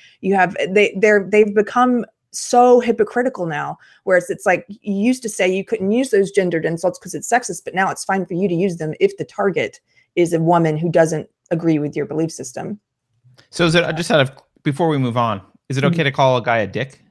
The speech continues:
Speaker 2: Is that okay?
Speaker 1: According to S J Ws?
Speaker 2: According to you.
Speaker 1: Um, I
Speaker 2: Is
Speaker 1: think
Speaker 2: that
Speaker 1: it's okay.
Speaker 2: sexist?
Speaker 1: I think it's okay to call women and a woman any of these things too. I just think it's sexist.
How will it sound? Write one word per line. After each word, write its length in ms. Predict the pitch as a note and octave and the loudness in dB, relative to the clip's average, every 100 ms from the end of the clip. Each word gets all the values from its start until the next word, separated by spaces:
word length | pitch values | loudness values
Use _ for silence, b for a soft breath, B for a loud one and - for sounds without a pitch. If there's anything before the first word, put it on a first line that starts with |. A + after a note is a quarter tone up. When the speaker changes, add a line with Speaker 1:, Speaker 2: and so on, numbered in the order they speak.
| - | -20
Speaker 2:
Is 80 | A2 | -12
that 120 | G2+ | -12
okay? 240 | G#2+ D3 C3+ _ _ _ _ B B B B _ | -12 -16 -20 _ _ _ _ B B B B _
Speaker 1:
According 320 | G#3 A3+ G#3 G3 | 0 4 4 4
to 40 | |
S 140 | F3+ | 0
J 100 | - | 2
Ws? 500 | E3+ G3 D#4+ G4 - _ _ _ _ _ _ _ - | 2 4 2 0 -8 _ _ _ _ _ _ _ -8
Speaker 2:
According 280 | C#3 C#3 | -2 -2
to 80 | A2 | -2
you. 300 | G2+ G#3 F#3+ - _ _ _ _ _ _ _ _ | -4 -6 -8 -12 _ _ _ _ _ _ _ _
Speaker 1:
Um, 380 | G#3 G3 F3+ F3 _ - | 6 6 4 -4 _ -2
I 60 | A3+ | 2
Speaker 2:
Is 40 | |
Speaker 1:
think 120 | A3 | 2
Speaker 2:
that 40 | - | 2
Speaker 1:
it's 120 | A3+ | 0
okay. 120 | G#3 | 0
Speaker 2:
sexist? 180 | G#3+ G3+ - _ _ | 0 -2 -2 _ _
Speaker 1:
I 80 | A3+ | -2
think 160 | B3+ F4+ E4 G3+ A3 A3 G#3 A3 | 0 -2 -2 -2 0 0 0 -4
it's 100 | A3+ | -4
okay 220 | G#3+ G#3+ A3 | -4 -4 -4
to 80 | |
call 220 | G#3 G#3 G3+ | -2 0 0
women 260 | A3 A3 | 0 0
and 160 | G#3 G3 - | -2 -4 -4
a 80 | |
woman 260 | G3+ A3+ D4+ | 0 0 0
any 100 | F3+ | -2
of 60 | E3+ | -2
these 200 | E3+ E3+ | -4 -4
things 240 | E3+ E3 | -8 -6
too. 200 | D#4 A3+ | -6 -4
I 60 | D#3+ | -4
just 180 | E3 | -6
think 140 | - D#3 | -10 -12
it's 140 | - | -6
sexist. 540 | G#3 G#3 - - - | -4 -4 -10 -18 -20